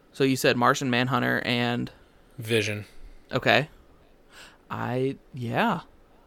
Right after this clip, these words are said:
Speaker 1: I don't know that I had ever actually put that together. Holy cow. Um, you also have Deathstroke and Deadpool.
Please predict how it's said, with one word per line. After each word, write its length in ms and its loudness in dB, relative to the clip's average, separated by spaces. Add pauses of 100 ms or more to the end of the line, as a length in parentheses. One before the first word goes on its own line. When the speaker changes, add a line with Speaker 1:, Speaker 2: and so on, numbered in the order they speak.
(160)
Speaker 1:
I 60 -4
don't 100 -2
know 100 0
that 140 -2
I 60 -2
had 140 -2
ever 340 -2
actually 280 -6
put 200 -10
that 160 -10
together. 420 -8 (240)
Holy 240 -8
cow. 280 -10 (440)
Um, 540 -2
you 240 -2
also 480 4
have 720 0 (320)
Deathstroke 520 0
and 100 -4
Deadpool. 440 0